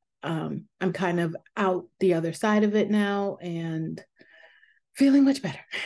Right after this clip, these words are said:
<laughs> but they, they really have no clue. So I did go to dinner with her that night. And then the following morning, I had breakfast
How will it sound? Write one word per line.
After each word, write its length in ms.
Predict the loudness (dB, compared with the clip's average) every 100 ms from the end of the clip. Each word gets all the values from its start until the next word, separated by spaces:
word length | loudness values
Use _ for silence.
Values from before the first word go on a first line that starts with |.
| -12 _
<laughs> 400 | -20 -20 -12 -4
but 380 | 0 0 -2 _ _
they, 400 | -2 0 0 -4 -10 -8
they 120 | -6
really 240 | -6 -6
have 140 | -6 -8
no 120 | -10
clue. 260 | -12 -16 -18 _ -20 -20 _ _ _
So 580 | -2 2 4 4 2 -2 -12 _ _ _ _ _ _ _ -2
I 100 | 4
did 200 | 4 4
go 180 | 2
to 160 | 2 -2
dinner 280 | 0 -2 -4
with 160 | -6
her 140 | -8 -6
that 180 | -4 0
night. 460 | 2 4 2 0 -6 _ _ _ _ _ _ _ _ _ _ _ _ _ _ 0
And 140 | 4
then 100 | 4
the 80 | 4
following 400 | 2 0 0 0
morning, 600 | -2 0 0 0 -2 -4
I 80 | -8
had 240 | -8 -8 -2
breakfast 640 | -2 0 -2 -2 -4 -12